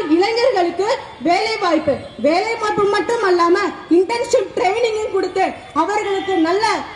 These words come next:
ஒரு எஜுகேட்டடான ஒரு தொழில் முனைவோரை ஊக்குவிக்க வேண்டும் என்ற நோக்கத்திற்காக எத்தனையோ நலத்திட்டங்களை இந்த பட்ஜெட்ல கொண்டு வந்திருக்காங்க. இன்னைக்கு தங்கம் மற்றும் வெள்ளியில பதினஞ்சு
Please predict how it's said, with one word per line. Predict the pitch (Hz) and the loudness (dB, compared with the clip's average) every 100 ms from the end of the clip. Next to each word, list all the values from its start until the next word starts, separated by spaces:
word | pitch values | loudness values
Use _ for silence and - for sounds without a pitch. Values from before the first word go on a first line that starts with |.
| - | 0
ஒரு | 320 339 | 0 0
எஜுகேட்டடான | 339 339 427 466 480 480 415 440 403 | -2 -2 -2 0 0 2 2 0 0
ஒரு | 359 302 262 - - - | 2 2 2 -4 -14 -4
தொழில் | 381 415 494 554 | 0 4 2 2
முனைவோரை | 359 427 466 466 466 392 | 2 4 4 2 2 4
ஊக்குவிக்க | 427 - 554 466 453 | 4 4 4 2 0
வேண்டும் | 415 415 453 427 | -2 0 0 0
என்ற | 392 359 349 | 2 4 4
நோக்கத்திற்காக | 349 539 554 - 403 381 359 480 339 - - - | 4 4 2 0 -2 0 0 2 0 -4 -10 -6
எத்தனையோ | 339 453 466 466 508 | -4 0 2 2 2
நலத்திட்டங்களை | 381 381 415 403 370 392 427 | 2 0 0 -2 -2 -2 0
இந்த | 381 | 0
பட்ஜெட்ல | 349 339 320 392 381 392 | 2 0 0 0 0 2
கொண்டு | 359 311 392 | 4 2 4
வந்திருக்காங்க. | 339 339 311 262 247 - - - - | 0 0 -2 -4 -4 -8 -14 -10 -2
இன்னைக்கு | 320 349 - | -2 0 -2
தங்கம் | 254 370 440 | 0 0 0
மற்றும் | 415 381 381 359 | 0 0 2 2
வெள்ளியில | 359 392 453 453 | 2 2 -2 0
பதினஞ்சு | 339 403 480 | 0 2 2